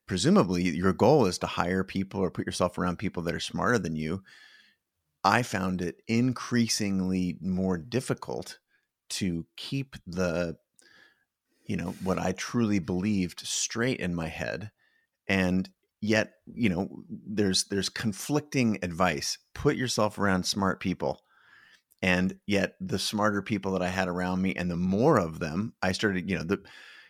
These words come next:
genius A would tell me what a terrible idea thing X is, and genius B would tell me what a fantastic idea thing X is. And I-, I'm wondering, you know, beyond taking the leap, say, with a family member,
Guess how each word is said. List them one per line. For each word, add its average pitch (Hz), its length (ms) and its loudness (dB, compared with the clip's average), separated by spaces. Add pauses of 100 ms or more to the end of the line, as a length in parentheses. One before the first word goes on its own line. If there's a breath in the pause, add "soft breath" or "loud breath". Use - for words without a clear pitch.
(140 loud breath)
genius 120 600 8
A 120 260 10
would 95 200 4
tell 98 160 4
me 98 120 4
what 92 140 4
a 87 40 -2
terrible 110 440 4
idea 87 380 2
thing 90 380 0
X - 320 0
is, 95 280 0 (100)
and 98 180 2
genius 104 400 4
B 107 500 4
would 95 200 6
tell 101 180 6
me 101 320 0 (280 loud breath)
what 107 160 4
a 104 100 8
fantastic 107 760 2
idea 90 400 4
thing 87 280 2
X 78 260 -4
is. 80 320 -4 (180)
And 95 320 2 (800)
I-, - 140 -4
I'm 104 180 2
wondering, 110 640 4
you 107 80 0
know, 92 100 2
beyond 104 520 6
taking 101 320 0
the 90 100 -2
leap, 95 300 -2
say, 92 160 0
with 87 180 -2
a 85 60 -4
family 101 320 2
member, 85 440 2